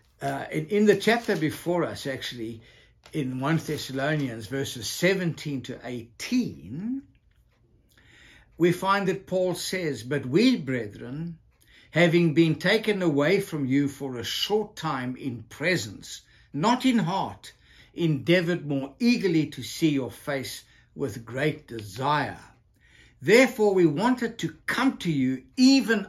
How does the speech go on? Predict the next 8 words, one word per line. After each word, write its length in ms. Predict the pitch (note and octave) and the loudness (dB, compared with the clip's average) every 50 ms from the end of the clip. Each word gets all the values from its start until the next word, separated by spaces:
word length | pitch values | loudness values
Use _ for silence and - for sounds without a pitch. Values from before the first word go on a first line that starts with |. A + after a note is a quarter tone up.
| - - | -4 -2
I, 340 | F#3 G#3 A3+ A#3 A3+ G#3 G3+ - - | 0 0 2 2 0 -2 -2 -6 -6
Paul, 540 | - G3+ A3+ A3+ G3 D3 B2 C3 C#3 - - - - - - _ _ - | 0 4 4 6 6 4 0 -2 -6 -8 -12 -20 -20 -20 -20 _ _ -8
time 720 | - - G3+ G#3+ A3 A3+ A3+ A#3 A#3 A#3 A3+ A3+ A3 G#3+ - - _ _ _ _ - | 0 4 4 4 6 6 4 4 4 4 2 0 -4 -6 -10 -14 _ _ _ _ 0
and 280 | F3 E3+ E3 D#3+ - - | 2 2 2 2 -2 -4
time 400 | - - G3 G3+ G3+ G3+ G3+ G3 | -2 2 2 4 4 2 2 0
again. 640 | G3 E3+ D3 F3+ F#3+ F#3+ F3+ D#3+ A#2 G#2 G2 - - - - _ - - - - _ _ - _ _ _ _ _ _ _ - | 0 0 2 2 2 2 0 -2 -4 -6 -10 -14 -18 -20 -20 _ -20 -20 -20 -20 _ _ -20 _ _ _ _ _ _ _ -10
But 300 | C#3 B2 D3 C#3+ - - | -4 -2 -2 -2 -2 -4
Satan 680 | - - - A3 A#3 C4 B3 - - C3 A2 F#2 - | -6 -4 0 2 2 2 2 -2 -6 -10 -10 -12 -16